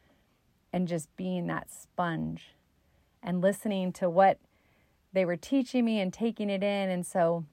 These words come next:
that more, you know, there's been times where I've really worked on the more in, in terms of my working out and trying to get back in shape. And that is something that I need to do more of.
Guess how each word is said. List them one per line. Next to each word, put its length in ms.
that 320
more, 720
you 100
know, 80
there's 140
been 140
times 460
where 320
I've 100
really 180
worked 280
on 160
the 80
more 540
in, 300
in 180
terms 340
of 140
my 360
working 360
out 340
and 300
trying 240
to 60
get 140
back 140
in 100
shape. 280
And 260
that 260
is 100
something 440
that 180
I 200
need 360
to 420
do 160
more 260
of. 220